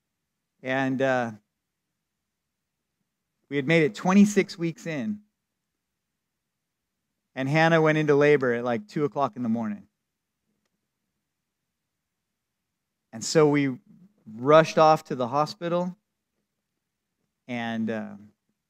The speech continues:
the medical team started calling around. This situation required care that could only be given on Oahu. There wasn't the opportunity for any,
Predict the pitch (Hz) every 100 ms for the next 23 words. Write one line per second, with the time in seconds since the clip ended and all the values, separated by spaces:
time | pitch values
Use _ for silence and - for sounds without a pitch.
0 | _ _ _ _ _ _ _ _ _ -
1 | 127 156 156 165 - 175 170 170 175 165
2 | _ - - 151 135 107 160 165 156 143
3 | 143 156 165 165 160 _ - 131 165 -
4 | 180 - 160 151 156 170 156 135 - 151
5 | 147 147 131 160 151 156 156 131 139 151
6 | 160 151 151 139 _ _ - 156 156 151
7 | 123 120 147 160 151 175 175 175 _ _
8 | _ _ 117 113 175 202 196 - 151 160
9 | 160 160 180 175 180 175 160 151 139 123